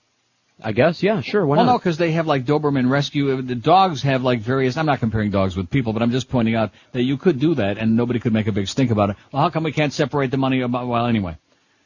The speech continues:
Speaker 2: In its ruling, the Court of Appeals held that the center was entitled to about thirty million dollars.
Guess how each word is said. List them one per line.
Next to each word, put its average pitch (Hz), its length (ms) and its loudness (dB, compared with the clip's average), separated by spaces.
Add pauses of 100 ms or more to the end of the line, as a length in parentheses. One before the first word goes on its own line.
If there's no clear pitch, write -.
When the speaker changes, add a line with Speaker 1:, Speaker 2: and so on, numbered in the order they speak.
(180)
Speaker 2:
In 196 140 2
its 202 180 -2
ruling, 180 260 2
the 139 80 2
Court 160 200 0
of 139 80 -2
Appeals 127 340 0
held 139 160 2
that 127 140 -2
the 123 100 -2
center 156 280 -2
was 131 200 0
entitled 135 300 -2
to 135 60 0
about 120 280 -2
thirty 143 220 -2
million 120 260 0
dollars. 95 520 -4